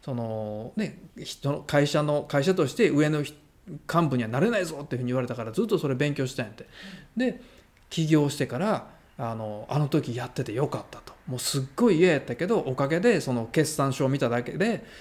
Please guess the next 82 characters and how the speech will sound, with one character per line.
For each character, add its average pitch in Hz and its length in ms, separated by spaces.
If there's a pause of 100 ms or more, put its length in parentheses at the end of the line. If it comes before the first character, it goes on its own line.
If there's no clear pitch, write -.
(140)
そ 139 120
の 113 260
粉 139 80
飾 127 280
し - 80
て 170 80
る 175 80
の 139 100
か 160 160
と 131 120
か、 110 200
こ 131 120
の 127 100
会 113 180
社 135 120
は 131 100
い 135 80
い 139 40
の 131 120
か 123 100
悪 135 200
い - 20
の 113 100
か 151 120
っ 139 40
て 160 120
い 175 40
う 208 40
の 226 40
が、 214 220 (260)
あ 151 80
の、 123 80
分 131 120
か 147 160
る 147 80
よ 143 80
う 127 40
に 113 100
な 131 120
っ 135 140
た」 202 180
っ 202 40
て 208 100
言 110 80
っ - 20
て、 107 260
「あ 135 60
の 156 100
時 170 200
は 147 160
や 127 160
っ 127 80
ぱ 120 280
苦 165 120
労 147 120
し 123 60
て 143 80
た 120 220
け 170 100
ど、 220 240 (320)
や 120 120
っ - 20
て 127 140
て 117 80
よ 123 80
か 123 100
っ 107 40
た - 120
な 190 140
っ 185 40
て - 60
い 120 60
う - 20
ふ - 20
う 113 40
に - 20
思 135 200
う 131 40
ん 117 100
だ」 175 240
と 139 100
か、 - 220